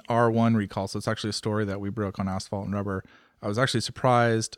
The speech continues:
uh, we're recording now on the weekend, but I was surprised that the week before us, we didn't actually see Yamaha announce it, but, uh, the twenty fifteen Yamaha R one and R one Ms will be, uh, getting it. Probably,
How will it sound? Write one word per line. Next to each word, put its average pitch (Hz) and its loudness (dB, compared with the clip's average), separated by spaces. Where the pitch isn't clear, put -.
uh, 101 -6
we're 110 -4
recording 113 2
now 107 4
on 104 2
the 95 -2
weekend, 101 0
but 98 -2
I 95 -2
was 95 -2
surprised 110 -2
that 98 -6
the 107 -4
week 107 -4
before 117 0
us, 101 -4
we 117 0
didn't 107 2
actually 104 -2
see 107 -2
Yamaha 98 -2
announce 104 2
it, 90 -4
but, 92 -2
uh, 87 -4
the 95 -4
twenty 113 2
fifteen 107 2
Yamaha 107 0
R 101 0
one 107 2
and 104 0
R 104 -2
one 98 0
Ms 101 -2
will 98 -10
be, 95 -4
uh, 90 -8
getting 104 0
it. - -8
Probably, 151 2